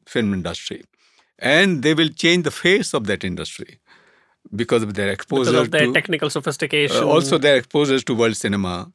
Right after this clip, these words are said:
Speaker 1: their, their technical know-how that they had acquired du-, during their training, all that. But before that, we had other p-, parallel. Guru Dutt, for example, or Bimal Roy, for example, or Satyajit Ray never went to film school, or Hrithik Ghatak never went to film school, Mrinal Sen never went to film school.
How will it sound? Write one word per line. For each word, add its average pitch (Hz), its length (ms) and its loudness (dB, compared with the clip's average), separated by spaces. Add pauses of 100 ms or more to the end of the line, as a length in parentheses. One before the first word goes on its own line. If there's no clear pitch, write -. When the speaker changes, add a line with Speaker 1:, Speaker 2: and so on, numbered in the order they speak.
Speaker 1:
their, 120 300 0
their 117 340 0
technical 135 540 -2
know-how 107 1000 -2
that 95 440 -6
they 110 160 -4
had 107 180 -2
acquired 117 580 0
du-, 98 140 -6
during 104 300 -4
their 101 120 -2
training, 107 560 -2 (460)
all 123 200 0
that. 101 320 -2 (420)
But 139 280 -2
before 202 320 0
that, 170 220 0
we 160 160 2
had 180 220 0
other 151 280 2
p-, 156 220 -4
parallel. 95 480 -2 (120)
Guru 196 220 0
Dutt, 98 260 -4
for 98 120 -6
example, 92 640 -8
or 95 180 -6
Bimal 165 340 0
Roy, 113 180 2
for - 100 -8
example, 87 580 -12
or 104 40 -6
Satyajit 156 560 -2
Ray 117 120 2
never 107 260 0
went 98 260 -4
to 92 60 -8
film 95 220 -6
school, 90 380 -10
or 101 40 -4
Hrithik 147 380 0
Ghatak 123 260 0
never 101 280 -4
went 95 220 -8
to 92 80 -12
film 95 220 -8
school, 120 140 -8
Mrinal 165 340 0
Sen 127 180 -2
never 110 200 -2
went 95 260 -6
to 95 80 -10
film 92 220 -8
school. 101 260 -10